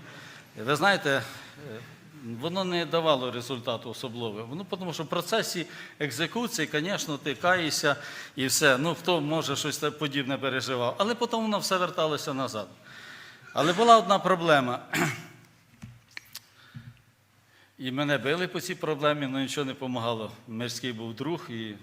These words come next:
там були певні проблеми, як кажуть, стосунків і наслідки. І потім мати почала плакати, молитися і просити. І вона каже: "Ти хочеш, щоб Бог тебе звільнив?"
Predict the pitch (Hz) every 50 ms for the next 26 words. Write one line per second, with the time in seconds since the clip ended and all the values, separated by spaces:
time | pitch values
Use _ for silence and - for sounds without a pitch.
0 | - - - 113 98 101 107 107 98 104 120 113 107 104 104 - - 117 107 104
1 | 113 113 110 107 107 101 110 120 - - 110 104 104 107 - - - - 110 -
2 | - 170 170 147 - - - - 160 139 139 143 135 127 117 113 - - 117 101
3 | - - - 107 - - - - - - - - - - - - - - - -
4 | _ _ _ _ _ _ _ 120 120 110 139 143 - 139 135 127 123 117 - -
5 | - - - - - - - - - - - _ _ _ _ 113 120 120 117 -
6 | 117 113 113 110 - - 110 110 110 110 120 127 147 143 - 131 - - 143 139
7 | 131 120 - - 104 107 104 107 117 123 120 - 120 - - 139 135 - _ _
8 | _ _ _ - - - - - - _ _ _ _ _ 113 - - 117 113 -
9 | - 120 107 95 - - 98 98 - - _ _ _ _ _ _ 104 104 110 107
10 | - 117 110 117 139 120 - - - - 127 113 - - 117 113 117 123 117 -
11 | - 120 104 117 113 101 107 113 107 107 104 98 95